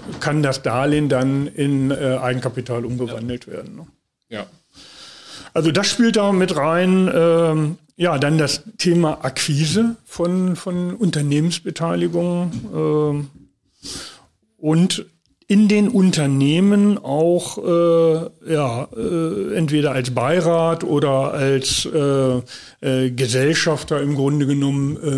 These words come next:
Speaker 1: mitreden.
Speaker 3: Man kann sich das, also ich, bei Investment andere Unternehmen kommt mir gleich so das Thema Vapiano, was vielleicht so das bekannteste ist, wo wir gleich vielleicht mal
Speaker 1: Mhm.
Speaker 3: kurz drauf eingehen können.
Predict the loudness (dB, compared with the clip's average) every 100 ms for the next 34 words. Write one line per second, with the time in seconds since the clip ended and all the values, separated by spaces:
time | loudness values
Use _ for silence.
0 | -2 -2 -2 -4 -2 -2 -4 -10 -14 _
1 | -16 -8 -6 -4 -4 -4 -6 -8 -4 -4
2 | -4 -10 -16 _ _ _ _ -4 0 0
3 | -2 -2 -2 -2 -2 0 0 0 0 0
4 | 0 -4 -6 -4 -4 -4 -4 -6 -6 -6
5 | -4 -4 -8 -4 -4 -2 -2 -4 -4 -6
6 | -4 -10 -10 -8 -6 -4 -2 -2 -2 -2
7 | -2 -2 -4 -2 -2 -2 -4 -6 -6 -4
8 | -2 -2 -2 -4